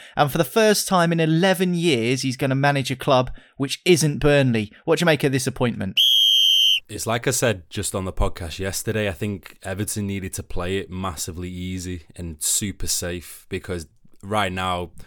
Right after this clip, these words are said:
Speaker 2: unfortunately for Everton fans, as hard as it is to hear, beggars can't be choosers in this situation, and they really need someone who knows the Premier League, isn't gonna be coming from a foreign league and is trying to experiment. Now's not the time for experimentation.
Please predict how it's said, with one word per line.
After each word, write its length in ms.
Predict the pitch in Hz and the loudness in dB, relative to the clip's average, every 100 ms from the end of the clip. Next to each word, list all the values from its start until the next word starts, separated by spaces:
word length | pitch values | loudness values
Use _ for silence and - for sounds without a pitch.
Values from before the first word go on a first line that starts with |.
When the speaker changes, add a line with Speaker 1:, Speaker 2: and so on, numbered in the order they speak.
| - | -16
Speaker 2:
unfortunately 540 | - 87 107 107 - 98 | -12 -2 0 0 -2 -6
for 140 | 98 | -2
Everton 360 | 95 95 - 95 | -2 -2 -6 -6
fans, 240 | 95 90 | -4 -4
as 120 | 90 | -6
hard 260 | 92 92 90 | -4 -2 -2
as 80 | 90 | -4
it 80 | 90 | -4
is 160 | 98 | -4
to 120 | - 87 | -4 -4
hear, 380 | 98 98 90 - - - - - | -2 -4 -6 -10 -20 -20 -20 0
beggars 320 | 107 110 107 | 0 0 -2
can't 240 | 113 95 | -4 -4
be 80 | 85 | -6
choosers 460 | - 101 107 107 98 | -6 -4 -2 -2 -4
in 100 | 95 | -4
this 140 | 98 | -4
situation, 760 | - 90 80 98 92 92 - 90 | -4 -6 -6 -4 -2 -4 -6 -6
and 160 | 87 | -6
they 60 | 87 | -6
really 340 | 87 98 98 | -4 -2 -2
need 220 | 95 85 | -4 -4
someone 500 | - - 101 101 90 | -4 -4 -4 -4 -6
who 400 | 85 101 98 90 85 - - - - | -2 0 0 -6 -10 -14 -16 -18 -6
knows 300 | 104 123 101 | 2 2 4
the 60 | 117 | 6
Premier 400 | 120 117 107 98 | 6 6 2 -2
League, 360 | 98 98 95 - | -2 -4 -6 -6
isn't 260 | 107 107 | -2 -2
gonna 180 | 101 98 | -2 -4
be 100 | 92 | -6
coming 280 | - 104 98 | -6 -6 -6
from 200 | - 92 | -6 -8
a 60 | |
foreign 480 | - 101 98 98 92 | -6 -2 0 0 -2
league 240 | 95 92 90 | -4 -6 -6
and 100 | 85 | -8
is 80 | |
trying 220 | - 92 90 | -8 -8 -6
to 80 | |
experiment. 800 | 87 - - - 98 98 95 95 | -6 -6 -6 -2 0 0 -2 -4
Now's 240 | 92 113 123 | -2 -2 -2
not 120 | 104 | -4
the 60 | 87 | -6
time 260 | - 87 | -6 -8
for 120 | 82 | -8
experimentation. 1080 | 85 87 87 82 78 73 87 95 - 80 73 | -10 -6 -6 -6 -8 -8 -6 -6 -8 -10 -12